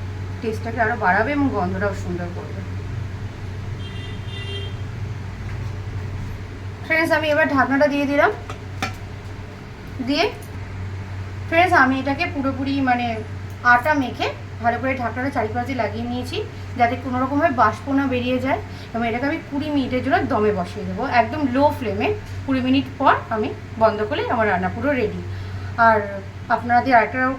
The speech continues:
আরেকটা অপশানও আছে, যদি আপনারা আটা না মাখতে চান, তাহলে কোনো পাত্রে জল ভরে এর উপরে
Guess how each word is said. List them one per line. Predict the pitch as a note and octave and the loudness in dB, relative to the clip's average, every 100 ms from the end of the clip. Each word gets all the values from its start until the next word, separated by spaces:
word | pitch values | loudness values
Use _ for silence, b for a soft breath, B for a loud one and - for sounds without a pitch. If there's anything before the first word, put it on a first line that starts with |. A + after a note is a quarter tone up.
| - A#3+ | 0 2
আরেকটা | A3+ D4 C#4+ B3+ | 4 4 4 2
অপশানও | - D4+ D4+ | 2 0 2
আছে, | - - E4+ | 2 0 -4
যদি | C4+ C4 | -2 -2
আপনারা | B3+ D4 B3+ | 0 2 4
আটা | A3 C#4 | 4 2
না | C#4 | 2
মাখতে | B3+ A3+ C4 | 2 0 -2
চান, | B3+ E4+ G#4+ B B - | -2 -2 -2 B B 0
তাহলে | B3 C4 C4+ | 2 2 0
কোনো | C4+ C4 C#4 A#3+ - | 0 2 0 -2 0
পাত্রে | A3+ A3 - D#4+ | 2 2 0 -4
জল | C4 A#3 A3+ C4+ A#3 | -2 6 6 6 0
ভরে | B3+ D#4 | 0 0
এর | B3 | -2
উপরে | A3 | -4